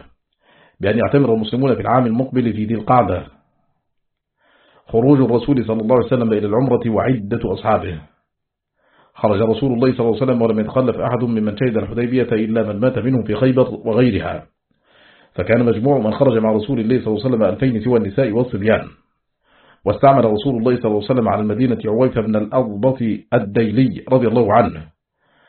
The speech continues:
وساق رسول الله صلى الله عليه وسلم ستين بدنة،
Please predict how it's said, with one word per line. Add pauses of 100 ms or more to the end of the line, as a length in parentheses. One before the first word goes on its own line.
(220)
وساق
رسول
الله
صلى
الله
عليه
وسلم
ستين
بدنة،